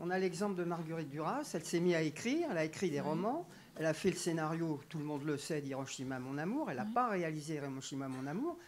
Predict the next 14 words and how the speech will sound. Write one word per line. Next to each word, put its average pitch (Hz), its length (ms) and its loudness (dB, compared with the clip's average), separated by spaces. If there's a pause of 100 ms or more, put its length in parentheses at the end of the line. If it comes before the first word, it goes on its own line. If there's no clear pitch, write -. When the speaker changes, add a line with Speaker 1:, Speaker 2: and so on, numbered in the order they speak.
(140)
Speaker 1:
mais 147 80 -4
après, 277 560 2 (120)
elle 156 120 -2
a 147 60 -2
réalisé 139 460 -4
des 131 100 -4
films. 123 320 -8 (140)
Speaker 2:
Mhm. 208 240 0 (800)
Speaker 1:
Alors 170 160 0
je 170 100 -4
me 208 100 6
pose 254 260 0
la 226 100 4
question, 254 680 0